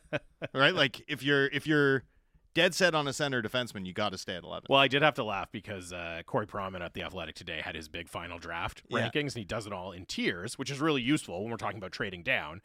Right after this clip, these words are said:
Speaker 1: right? And he had one of the tiers as going from eleven to twenty, which is, like, exactly what, if, if you believe that's true, that's exactly what you want in a scenario where you're trading down from eleven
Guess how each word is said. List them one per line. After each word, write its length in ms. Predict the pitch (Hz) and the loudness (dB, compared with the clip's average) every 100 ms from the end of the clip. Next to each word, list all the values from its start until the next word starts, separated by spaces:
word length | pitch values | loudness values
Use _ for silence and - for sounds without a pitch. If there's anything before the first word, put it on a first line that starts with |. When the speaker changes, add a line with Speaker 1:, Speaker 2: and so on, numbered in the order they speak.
| _ _ - | _ _ -4
Speaker 1:
right? 240 | 98 117 | 0 0
And 120 | 117 123 | -2 -2
he 160 | 123 | 0
had 240 | 127 110 98 | 2 2 2
one 200 | 113 135 | 0 0
of 120 | 113 | 0
the 80 | 107 | -6
tiers 420 | 127 113 95 87 | -4 -2 -2 -6
as 160 | 104 | -10
going 320 | 98 104 101 98 | -6 -4 -4 -8
from 420 | - 107 98 95 | -4 -2 -2 -4
eleven 500 | 107 101 101 113 113 110 | -6 -4 -2 -2 -2 -6
to 100 | 107 | -8
twenty, 480 | - 143 71 - - _ _ | 2 2 2 -6 -16 _ _
which 180 | 143 151 | 2 4
is, 100 | 143 | 4
like, 260 | 127 113 - _ | 4 2 0 _
exactly 640 | - 123 113 147 165 165 147 | -2 0 6 8 8 4 2
what, 180 | 151 | 4
if, 120 | 147 143 147 | 2 0 0
if 140 | 135 | 2
you 100 | 214 | 4
believe 320 | 233 226 220 | 6 6 6
that's 240 | 185 185 - | 6 4 4
true, 380 | 240 269 151 | 6 8 8
that's 180 | 143 151 | 6 2
exactly 480 | 139 117 139 151 156 | -2 0 2 2 4
what 160 | 143 127 | 4 4
you 100 | 131 | 2
want 320 | 151 135 120 | 4 4 2
in 120 | 131 | 0
a 40 | |
scenario 640 | 120 127 123 123 117 110 - - - | -2 0 4 4 4 2 0 -8 -2
where 100 | 135 | 0
you're 100 | 123 | 4
trading 300 | 147 127 123 | 4 4 4
down 220 | 123 120 | 4 4
from 160 | 139 120 | 2 0
eleven 480 | 110 117 113 107 | 0 0 0 -2